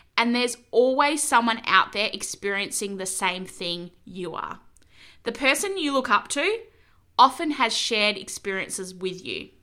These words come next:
They can give you amazing insight into their thought process and action steps.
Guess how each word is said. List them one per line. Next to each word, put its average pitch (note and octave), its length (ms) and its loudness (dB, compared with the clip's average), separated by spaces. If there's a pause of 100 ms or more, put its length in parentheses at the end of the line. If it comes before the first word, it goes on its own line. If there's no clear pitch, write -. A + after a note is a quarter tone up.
(720)
They B3 200 4
can D4 220 0
give B3+ 220 -2
you B3 180 -4
amazing A#3 840 0
insight G#3+ 600 4 (160)
into A#3+ 240 0
their A#3 140 0
thought A#3+ 360 -2
process D#4 640 -4
and B3+ 220 -6
action F#3+ 380 2
steps. - 580 -10